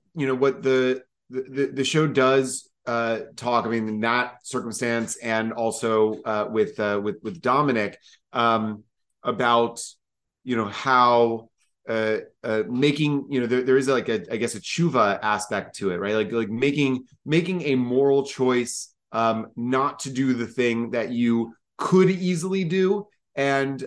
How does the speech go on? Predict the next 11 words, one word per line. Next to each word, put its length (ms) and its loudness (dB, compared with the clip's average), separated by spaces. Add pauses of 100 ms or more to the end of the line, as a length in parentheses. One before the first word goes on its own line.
uh, 320 0
and, 320 -2
and 240 -2
are 300 2
very 360 4
tempted 540 -4
to 100 0
do, 420 6 (200)
uh, 240 0 (100)
and, 640 0
um, 560 -2